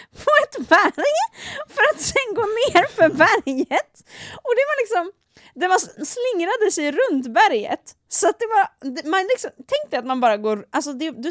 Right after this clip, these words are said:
du ser bara liksom rak väg uppåt. Och vid varje hörn så tänker du så här, "Nu kanske vägen går ner." Men så bara fortsätter den uppåt. <laughs> Alla är medvetna om att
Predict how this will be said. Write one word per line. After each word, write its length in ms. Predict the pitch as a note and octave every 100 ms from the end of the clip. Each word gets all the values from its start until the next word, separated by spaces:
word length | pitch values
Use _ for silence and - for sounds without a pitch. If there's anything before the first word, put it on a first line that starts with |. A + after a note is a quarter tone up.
| -
du 160 | - D#4+
ser 280 | - A4+ F4
bara 140 | B3
liksom 280 | A3+ A3+ A3 - _
rak 520 | A#3+ B3 F#4 D#4 D4 -
väg 380 | A3+ A3+ - -
uppåt. 500 | B3 - F#3+ - _ -
Och 260 | _ C#4+ D4+
vid 100 | D#4
varje 340 | F4 D4+ E4+
hörn 300 | F4+ F4 B3
så 120 | -
tänker 240 | B3 A#3+ A#3
du 60 |
så 60 | A3
här, 80 | B3+
"Nu 140 | C4+
kanske 220 | A#3+ G#3
vägen 240 | G#3 G3 G3+
går 80 |
ner." 240 | G3+ G#3+ - -
Men 100 | C#4+
så 60 |
bara 120 | C#4 - -
fortsätter 560 | D#4 C4 - D#4 -
den 120 | G#3+
uppåt. 560 | A3 B3 - - - - _ _ - A4+ - C5 - C5+ C#5+
<laughs> 1040 | B4+ - F5 - - - _ - - - -
Alla 320 | D#4 E4+ D#4
är 40 | D#4+
medvetna 500 | D#4 B3 B3+ C4 A3
om 120 | G#3+
att 220 | G#3+